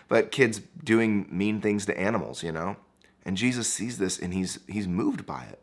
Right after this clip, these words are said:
in his young years. And he takes them, and all these twelve sparrows, they were dead. And he puts his hands over them, and he tells them to go and fly away, and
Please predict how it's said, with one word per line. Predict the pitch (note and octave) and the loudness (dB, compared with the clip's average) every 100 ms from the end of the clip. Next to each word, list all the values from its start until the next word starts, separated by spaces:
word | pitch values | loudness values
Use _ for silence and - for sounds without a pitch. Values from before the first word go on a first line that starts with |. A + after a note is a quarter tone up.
| - | -10
in | F2 | -6
his | E2+ D#2+ | -6 -4
young | F#2 E2 - | -4 -4 -8
years. | D2+ C2+ B1+ - _ _ _ _ _ _ _ - - - - - | -8 -8 -12 -18 _ _ _ _ _ _ _ -10 -10 -14 -12 0
And | G2+ | 2
he | G#2 | 2
takes | - C#3+ D3+ | 6 6 6
them, | - F#2 F#2+ | 0 0 0
and | F#2+ F#2 - _ - - | 0 -2 -4 _ -16 2
all | G2+ B2 | 6 6
these | A#2+ A2 | 6 0
twelve | - A#2 A2+ F#2+ | 0 4 4 4
sparrows, | - A#2+ A#2 C2+ E2 - - - - _ - F2+ | -2 2 2 2 -4 -8 -16 -20 -20 _ -12 -6
they | - G2+ | 4 4
were | F#2+ | 4
dead. | F2+ A#2 A2 - - - - - | 4 2 2 -2 -10 -20 -20 -14
And | - F#2+ | -2 -2
he | |
puts | F#2 - C3+ | 0 0 0
his | A2 | 0
hands | - A#2+ C3+ A#2+ | -4 0 2 2
over | F2+ E2 | 0 0
them, | D#2+ E2+ | -4 -4
and | |
he | D#2+ | -6
tells | - G#2+ B2 | 2 4 4
them | A2 | 2
to | G2+ | -2
go | - - F#2+ G2+ G2+ | -2 -2 2 4 4
and | F2+ | 0
fly | - E2+ F#2+ | -4 0 2
away, | F2 F2 F2 E2 | 2 0 0 -2
and | E2+ | -4